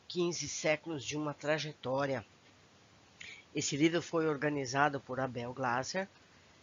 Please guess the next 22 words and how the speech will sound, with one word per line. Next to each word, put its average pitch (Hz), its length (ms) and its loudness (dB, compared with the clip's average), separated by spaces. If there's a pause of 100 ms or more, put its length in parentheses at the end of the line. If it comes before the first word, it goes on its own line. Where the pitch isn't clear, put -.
(440)
e 220 120 6
orientado 202 560 10
pelo 180 240 4
espírito 175 640 -2
de 139 120 -4
Caibar 131 640 2
Schutten. - 520 -10 (1500)
Capítulo 156 480 -6
oitavo, 131 560 2 (840)
Alvorada 127 680 -4
Nova. 127 560 -4 (1500)
Um 254 120 -6
painel 269 340 6
luminoso 165 580 2
acende-se 170 560 2
na 156 140 6
entrada 156 360 4
principal 165 520 2
da 151 100 2
unidade 147 440 4
avançada 143 500 0
hospitalar, 135 640 -2